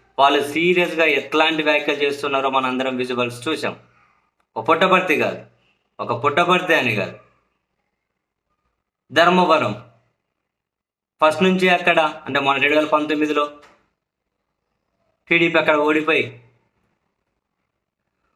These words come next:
ఆ అభ్యర్థి నెక్స్ట్ బీజేపీలోకి చేరిపోయి నియోజకవర్గంలో కూడా లేకుండా ఎక్కడో బెంగళూరులో ఉన్నారు అని చెప్పి, ఇంకా అప్పటి నుంచి కూడా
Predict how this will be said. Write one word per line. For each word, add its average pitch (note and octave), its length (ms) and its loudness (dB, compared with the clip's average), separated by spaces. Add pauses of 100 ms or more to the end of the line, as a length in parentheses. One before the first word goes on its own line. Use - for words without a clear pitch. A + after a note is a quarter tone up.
(100)
ఆ D#3+ 160 6
అభ్యర్థి E3+ 440 0
నెక్స్ట్ D#3+ 260 -2
బీజేపీలోకి D#3+ 560 0
చేరిపోయి D#3 480 -2 (300)
నియోజకవర్గంలో D3+ 720 2
కూడా D3 180 2
లేకుండా C#3+ 280 0
ఎక్కడో C#3+ 160 -2
బెంగళూరులో C#3+ 500 0
ఉన్నారు C#3 340 -2
అని C3+ 200 -2
చెప్పి, B2+ 420 -4 (2250)
ఇంకా E3+ 120 4
అప్పటి F#3 360 4
నుంచి F#3 200 2
కూడా E3 460 0